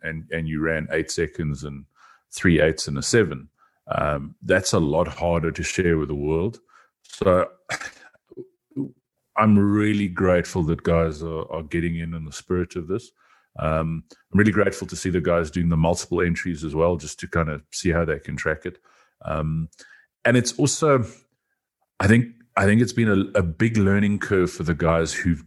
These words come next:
done the drill. I think, I think a lot of guys went into this thinking by the description that it was gonna be a piece of piss. Um,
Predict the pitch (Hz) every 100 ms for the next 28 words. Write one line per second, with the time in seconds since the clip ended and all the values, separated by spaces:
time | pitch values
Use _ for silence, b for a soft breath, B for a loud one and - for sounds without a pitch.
0 | - 87 90 85 78 - - - - 90
1 | - 76 90 85 78 80 92 90 90 82
2 | 82 82 - b b b b b 80 92
3 | 87 104 101 - 87 87 - 90 90 92
4 | 85 82 _ _ _ _ _ _ _ 190
5 | 101 98 92 87 - 117 104 - 101 85
6 | 78 87 - 87 78 80 - 80 - 101
7 | 110 - - - 73 73 73 71 69